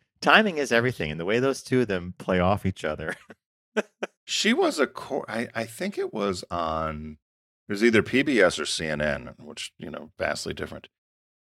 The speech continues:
Speaker 2: But during the, um, she was one of the correspondents for, from, uh, the U K for the Queen's funeral.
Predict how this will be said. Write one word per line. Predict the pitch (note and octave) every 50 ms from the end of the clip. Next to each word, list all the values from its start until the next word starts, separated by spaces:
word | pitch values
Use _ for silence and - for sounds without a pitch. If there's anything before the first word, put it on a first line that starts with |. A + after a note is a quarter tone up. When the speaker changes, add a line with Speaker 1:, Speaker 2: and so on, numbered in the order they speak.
| _ _
Speaker 2:
But | - A2 -
during | - C3 B2 B2+ C3 B2+ A#2 A2+
the, | G#2+ G2+ G2 F#2
um, | E2+ D#2+ D2+ D2+ D2 C#2+ D2 D2 C#2+ - - _ _ _ _ _ _ _ _ _ _ _ _ _ _ _ _ _ _ _ _ _ - _ - _
she | - - - - C#3
was | C#3 C#3 C3 A2+ G2+
one | A#2 A#2 A2+
of | G#2
the | G2+
correspondents | - - A2+ A2 G2 F2 - - - G2+ F#2+ G2 G#2 - D2 B1+ C2+ - -
for, | - - - F2+ E2 E2 E2+
from, | - - - F#2 E2 D#2+ D#2+ D#2+
uh, | D#2 D2+ D2
the | D2 - G2 E2+
U | F#2 F2 -
K | - - F#2+ F#2 E2+ D#2 D2+ D2 C2 - _ _ _
for | D#2+ D#2 D2+ D2 D2+
the | C#2 D2+ -
Queen's | - - - F2 D#2+ D#2+ D2+ -
funeral. | - - E2+ D#2 E2+ D#2 C#2 - - _